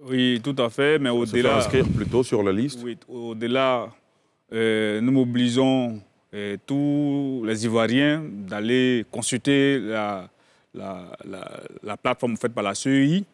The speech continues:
Speaker 1: même si, je le rappelle, nous continuons de combattre cette C E I illégale qui est mise en place. Parce que
Speaker 2: Ça, c'est un autre débat.
Speaker 1: Oui, c'est un autre débat, parce que cette C E I, elle est au, au couleur du R H D P.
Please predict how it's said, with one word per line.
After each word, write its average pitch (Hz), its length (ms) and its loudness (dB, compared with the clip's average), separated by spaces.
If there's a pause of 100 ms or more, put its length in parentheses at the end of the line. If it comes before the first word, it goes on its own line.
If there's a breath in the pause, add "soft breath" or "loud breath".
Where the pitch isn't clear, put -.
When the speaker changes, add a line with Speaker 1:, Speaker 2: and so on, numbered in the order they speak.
(320 soft breath)
Speaker 1:
même 185 220 6
si, 202 460 4
je 113 100 -4
le 117 120 2
rappelle, 139 360 2 (640)
nous 123 160 2
continuons 143 420 2
de 117 80 0
combattre 135 420 2
cette 147 120 4
C - 160 -2
E 120 140 6
I 101 280 -2
illégale 113 380 2
qui 107 120 -6
est 101 40 0
mise 107 140 -2
en 98 80 -6
place. - 400 -10 (880)
Parce 101 220 -8
que 143 240 4
Speaker 2:
Ça, 120 100 -4
c'est 110 140 0
un 110 80 2
autre 113 100 4
débat. 92 340 4
Speaker 1:
Oui, 139 240 0
c'est 123 120 -2
un 131 60 2
autre 135 100 0
débat, 127 100 0
parce 120 220 -2
que 151 240 4 (640)
cette 170 240 2
C 156 180 4
E 156 120 6
I, 156 80 6
elle 147 120 6
est - 20 6
au, 123 280 4
au - 120 -10
couleur 147 200 6
du 127 160 4
R 139 80 4
H 131 60 2
D 135 140 2
P. 180 320 2